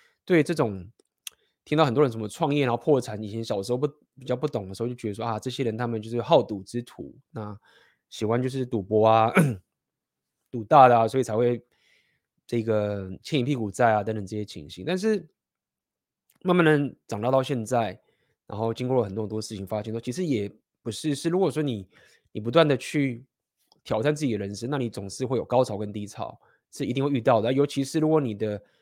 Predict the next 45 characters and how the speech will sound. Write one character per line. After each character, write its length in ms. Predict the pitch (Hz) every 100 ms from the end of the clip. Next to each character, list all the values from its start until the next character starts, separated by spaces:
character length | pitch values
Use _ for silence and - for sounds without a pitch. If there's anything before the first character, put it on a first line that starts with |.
| _
人 120 | - 110
生 140 | 135
又 100 | 135
想 140 | 120
要 40 | 107
过 200 | 139 120
得 160 | 110
特 180 | 104 160
别 160 | 131 110
的 180 | 110 101
跟 140 | 120
人 40 | 117
家 80 |
不 160 | 110 135
一 40 |
样 140 | 113 104
的 80 | 95
时 160 | -
候， 240 | 95 104 -
那 80 | 151
你 80 |
势 200 | 101 -
必 160 | 139 135
是 120 | -
比 80 | 110
较 140 | 120
不 140 | 117 139
稳 160 | 90
定， 120 | 92 107
你 60 |
势 180 | 92 131
必 140 | 127
一 80 | 110
定 160 | 120 113
会 260 | 120 113 - _ _ _ _ _
跌 160 | 117
倒 160 | 123 104
的 240 | 76 76 - _ _ _ _ _
时 200 | - -
候 140 | 110 117
一 40 |
定 80 | 104
会 120 | 107
发 240 | 104 98 92
生。 280 | - 87